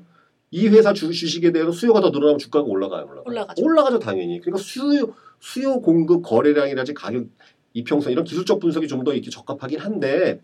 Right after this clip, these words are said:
Speaker 1: 꼭 그건 아니라
Speaker 2: 음.
Speaker 1: 그것에서 이게 방점이, 이게 이 주안점이 간다는 뜻이죠.
Speaker 2: 음.
Speaker 1: 내재 가치 판단을 하려면 당연히 재무제표도 봐야 되고 업황도 조사해야 되고 회사의 구조랄지 그다음에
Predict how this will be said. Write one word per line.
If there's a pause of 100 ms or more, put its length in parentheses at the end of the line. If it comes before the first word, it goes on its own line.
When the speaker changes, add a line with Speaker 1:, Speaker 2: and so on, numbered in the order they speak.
Speaker 1:
꼭
그건
아니라
Speaker 2:
음. (380)
Speaker 1:
그것에서
이게 (640)
방점이,
이게
이
주안점이
간다는
뜻이죠.
Speaker 2:
음. (1000)
Speaker 1:
내재
가치
판단을
하려면
당연히
재무제표도
봐야
되고 (120)
업황도
조사해야
되고 (280)
회사의
구조랄지
그다음에